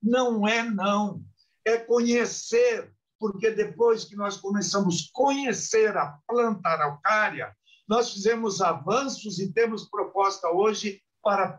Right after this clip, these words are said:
perenizá-la. Imagine, Giovana, que ainda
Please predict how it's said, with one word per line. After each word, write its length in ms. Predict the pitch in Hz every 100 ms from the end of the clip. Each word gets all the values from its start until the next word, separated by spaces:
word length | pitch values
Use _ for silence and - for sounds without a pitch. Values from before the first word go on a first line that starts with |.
| -
perenizá-la. 1200 | 240 262 247 233 220 214 170 175 175 175 139 - _ _ _ _ _ _ _
Imagine, 720 | 233 220 208 180 170 220 226 185
Giovana, 500 | 170 139 156 143 135 -
que 240 | 226 220
ainda 960 | 185 190 214 277 302 285 214 247 247